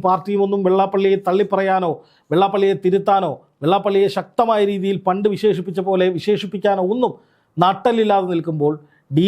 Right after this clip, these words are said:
വൈ എഫ് ഐ എന്തെങ്കിലും പറയണമല്ലോ എന്ന് പറഞ്ഞിട്ടാണെങ്കിൽ പോലും വെള്ളാപ്പള്ളിയെ വിമർശിക്കുന്നുണ്ട്. വി കെ സനോജ് പോസ്റ്റ് നോക്കുക. മാധ്യമപ്രവർത്തകൻ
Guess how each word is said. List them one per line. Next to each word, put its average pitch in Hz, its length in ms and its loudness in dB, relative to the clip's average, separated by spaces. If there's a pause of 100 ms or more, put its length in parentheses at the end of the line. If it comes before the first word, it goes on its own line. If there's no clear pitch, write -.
വൈ 220 180 2
എഫ് 208 200 -2
ഐ - 20 0 (160)
എന്തെങ്കിലും 233 540 0
പറയണമല്ലോ 202 500 0
എന്ന് 190 180 -2
പറഞ്ഞിട്ടാണെങ്കിൽ 190 760 0 (100)
പോലും 156 240 0 (580)
വെള്ളാപ്പള്ളിയെ 180 480 2
വിമർശിക്കുന്നുണ്ട്. 135 560 -4 (280)
വി 165 120 4
കെ 202 160 2
സനോജ് 202 400 0
പോസ്റ്റ് 170 240 -4
നോക്കുക. 135 240 -2 (580)
മാധ്യമപ്രവർത്തകൻ 214 680 2